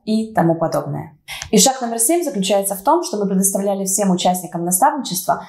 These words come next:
также контакты экспертов, которые обращались ко мне за помощью, просили меня их продюсировать,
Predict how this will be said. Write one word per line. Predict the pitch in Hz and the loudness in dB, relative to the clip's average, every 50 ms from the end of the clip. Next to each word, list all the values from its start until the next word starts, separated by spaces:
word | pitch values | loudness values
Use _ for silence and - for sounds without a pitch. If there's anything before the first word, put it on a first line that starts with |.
| - _ | -18 _
также | - 226 247 269 262 226 214 | 0 2 2 2 0 -4 -4
контакты | 185 180 180 180 202 208 202 - 190 185 | -2 -2 -2 0 -2 -4 -2 -2 0 0
экспертов, | 185 180 - - 190 180 - - 143 - - - - - - | 0 0 0 2 0 0 0 -2 -6 -10 -12 -16 -20 -4 0
которые | - 185 190 202 196 196 | 2 2 4 4 2 0
обращались | 185 190 190 185 - 190 180 175 180 | 0 -2 -2 0 0 2 0 0 0
ко | - 185 | -2 -2
мне | 180 180 175 170 | 0 0 0 0
за | 175 170 | -2 -2
помощью, | - 233 254 269 277 277 - 269 262 262 - - - _ _ | 0 2 2 4 2 2 0 -2 -2 -4 -6 -10 -18 _ _
просили | 190 190 185 196 208 196 190 | 4 4 4 4 4 4 4
меня | 185 175 170 170 170 | 4 2 2 -2 -6
их | 165 165 | -4 -4
продюсировать, | 175 170 170 185 180 - 240 247 247 240 240 240 - | -2 -2 0 0 0 0 0 0 0 -2 -4 -6 -10